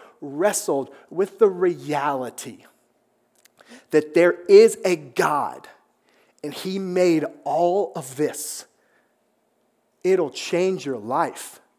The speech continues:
It'll change your life when you start, go dig into how many scientists are now coming to faith in God because they're seeing the truth that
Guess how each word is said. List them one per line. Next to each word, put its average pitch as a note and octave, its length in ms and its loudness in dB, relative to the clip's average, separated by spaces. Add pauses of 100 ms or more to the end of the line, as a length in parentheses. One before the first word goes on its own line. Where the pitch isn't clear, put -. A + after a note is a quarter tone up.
(720)
It'll G#3 240 4
change A3+ 580 0
your B3+ 140 -6
life G3+ 280 2
when F3 120 -8
you A#3+ 100 -4
start, F3+ 340 -2
go C#4+ 380 0
dig A3+ 260 -2
into F3 280 2
how G#3 220 -6
many A#3 280 -4 (220)
scientists F#3+ 840 0
are E3+ 60 2
now D3+ 120 0
coming G3 420 -2
to - 120 -10
faith - 480 -4 (360)
in D3+ 340 -4
God D#3 420 -2 (220)
because F3 280 0
they're D#3+ 120 2
seeing A#3+ 680 0 (180)
the D#3+ 140 -2
truth - 560 -6
that E3+ 220 2